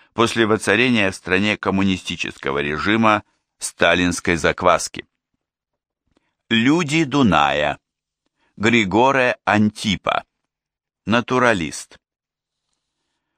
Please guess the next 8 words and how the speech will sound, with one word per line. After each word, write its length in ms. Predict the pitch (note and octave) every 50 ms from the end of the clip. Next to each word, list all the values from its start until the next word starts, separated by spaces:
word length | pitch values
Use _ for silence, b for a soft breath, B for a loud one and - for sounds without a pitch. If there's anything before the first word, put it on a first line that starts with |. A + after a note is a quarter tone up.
| _ _ _
Румынский 600 | - A2 C3+ F3 G3 G#3 F#3 - - D#3+ D3+ -
ученый 720 | - F#2+ F2 - - E2 D#2 D#2 D#2 E2 F2 F#2 F#2+ G#2+ - _ _ _ _ _ _ _ _ _ _ -
Григоре 720 | G2 A2 A2 G#2 F#2+ F#2+ A2 A2+ G#2+ G2+ G2 F2 E2 - - _
Антипа, 720 | E2 E2 D#2+ D#2 - - - D#2 D#2 - - F#2 G#2 B2+ - _ _ _ _ _ _ _ _ _ _ _
тысяча 360 | G2 G2 - G#2+ F#2 F#2+ F#2+
восемьсот 420 | F2+ F2 - F#2+ E2+ - F#2+ F2
шестьдесят 500 | - - F#2 E2 E2+ E2 - F2 D#2+ D#2
седьмой, 560 | - - D#2 D#2 D2+ E2 E2 E2 D#2+ D#2 -